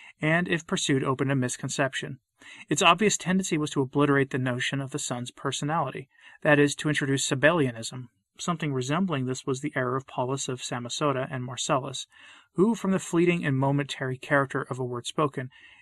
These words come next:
inferred that the divine word was but the temporary manifestation of God's glory in the man Christ. And it was to counteract this tendency, that is, to witness against it,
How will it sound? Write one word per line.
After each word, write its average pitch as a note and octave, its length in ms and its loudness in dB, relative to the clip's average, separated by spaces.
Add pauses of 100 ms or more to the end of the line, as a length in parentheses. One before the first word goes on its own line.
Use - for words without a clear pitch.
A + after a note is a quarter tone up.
inferred E3 380 4
that D#3 100 -14
the D#3+ 80 0
divine C#3+ 420 6
word C3+ 220 4
was B2+ 140 0
but C#3 180 -4
the B2+ 80 -4
temporary D#3 540 2
manifestation C3 800 -4
of B2 140 -8
God's B2+ 260 -6
glory C3 400 -2
in B2+ 240 -4 (300)
the C#3 60 -6
man A#2+ 240 -4
Christ. - 520 -4 (520)
And D#3+ 120 2
it F#3+ 80 2
was F3+ 100 2
to - 80 -4
counteract E3 600 2
this - 120 -4
tendency, D#3+ 540 -4 (140)
that C#3 160 -4
is, C#3+ 140 0
to D3+ 100 -4
witness C#3 340 -4
against E3 360 -2
it, - 140 -6